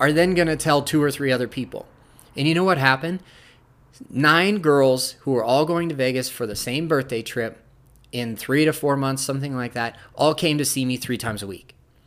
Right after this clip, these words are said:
So we had nine session hours per week of small group training for those three sets of three girls. You wanna talk about the first step in scaling from one-on-one sessions to small group training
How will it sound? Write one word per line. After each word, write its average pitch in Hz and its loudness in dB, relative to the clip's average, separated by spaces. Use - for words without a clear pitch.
So - 0
we 208 0
had 147 0
nine 147 0
session 151 -2
hours 127 -2
per - -2
week 127 -4
of 117 -6
small 143 -2
group 139 0
training 160 -4
for 139 0
those 147 2
three 147 0
sets - 0
of 113 -4
three 113 -2
girls. - -8
You 156 0
wanna 208 2
talk 180 2
about 156 2
the 127 -4
first 151 0
step 143 -4
in 120 -4
scaling 139 -2
from 120 -4
one-on-one 147 -2
sessions 165 -4
to 123 -6
small 131 -2
group 143 -4
training 147 -6